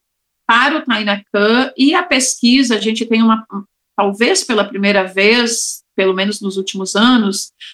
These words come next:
o museu tenha produzido uma exposição que teve um ano e meio de pesquisa,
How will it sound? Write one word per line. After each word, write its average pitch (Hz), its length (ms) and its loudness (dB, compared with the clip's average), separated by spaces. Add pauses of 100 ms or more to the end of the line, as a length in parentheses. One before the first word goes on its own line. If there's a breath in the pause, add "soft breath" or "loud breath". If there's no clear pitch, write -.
o 208 100 -2
museu 214 320 2
tenha 226 460 2
produzido 247 800 4
uma 196 160 2
exposição 196 680 2
que 262 140 2
teve 240 240 4
um 233 120 6
ano 262 140 4
e 302 80 6
meio 233 240 6
de - 160 -2
pesquisa, - 580 -4